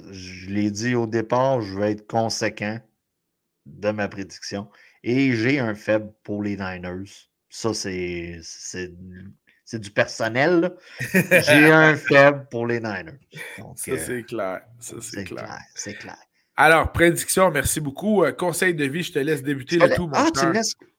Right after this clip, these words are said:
Speaker 1: Je pensais que tu voulais me parler du stade olympique. Moi, là, je,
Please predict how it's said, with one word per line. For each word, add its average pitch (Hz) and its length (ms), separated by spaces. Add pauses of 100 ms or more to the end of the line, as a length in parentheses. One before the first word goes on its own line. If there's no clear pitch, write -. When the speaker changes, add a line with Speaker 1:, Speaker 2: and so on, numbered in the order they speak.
(100)
Speaker 1:
Je - 180
pensais 175 380
que - 60
tu - 120
voulais 123 160
me 127 120
parler 127 260
du 127 100
stade 135 300
olympique. 90 480
Moi, 226 220
là, 214 160
je, - 320